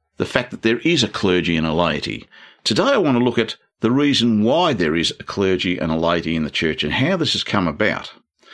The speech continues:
And I want to look at Bible schools, colleges, and universities. Now, as to the ordination of priests,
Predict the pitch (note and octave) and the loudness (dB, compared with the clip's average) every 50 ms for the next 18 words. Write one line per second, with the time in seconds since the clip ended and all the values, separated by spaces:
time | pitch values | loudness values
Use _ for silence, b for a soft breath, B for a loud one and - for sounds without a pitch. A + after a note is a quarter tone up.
0 | B B B B B B D#2+ E2 E2 F#2+ B2 D3+ C#3 A#2+ A2 A2 - - G#2 - | B B B B B B -2 0 0 2 2 2 2 2 2 0 2 0 0 0
1 | - - - - A2+ D#3+ F#3+ F3 D3+ A#2 - - - G#2+ G#2 G#2+ A2 G#2+ - - | -2 -4 0 2 2 2 2 2 0 0 0 0 0 2 2 2 2 0 0 -2
2 | - - A2+ A#2 A#2+ A2+ G2 A2 G#2+ G2+ - - - F2+ F2 E2+ E2+ E2+ E2 D#2 | -2 0 0 2 2 0 0 0 0 0 -2 -2 -2 0 0 2 2 2 0 0
3 | C#2 E2+ D#2+ D#2 D2 - - - G1+ - - - - - - _ _ _ _ _ | 0 0 0 0 -2 -4 -6 -8 -12 -10 -8 -10 -10 -10 -12 _ _ _ _ _
4 | _ _ _ _ _ B B B B B B B B B B B D3+ D#3 D#3 D#3 | _ _ _ _ _ B B B B B B B B B B B 0 2 2 0
5 | - - _ _ - G#3 G3+ - - F3 E3 D#3+ C#3+ - - C3 D#3+ G#3 G#3+ F3+ | -2 -4 _ _ 0 0 0 0 0 0 0 0 0 0 0 2 2 2 4 2
6 | C#3+ C#3 C#3 C#3 C3+ C3 - A#2+ G2+ - - - - E3 D#3+ D#3 - - - - | 2 2 2 2 2 0 0 -2 -2 -4 -4 -4 0 0 0 0 0 -2 -4 -6
7 | - - | -8 -8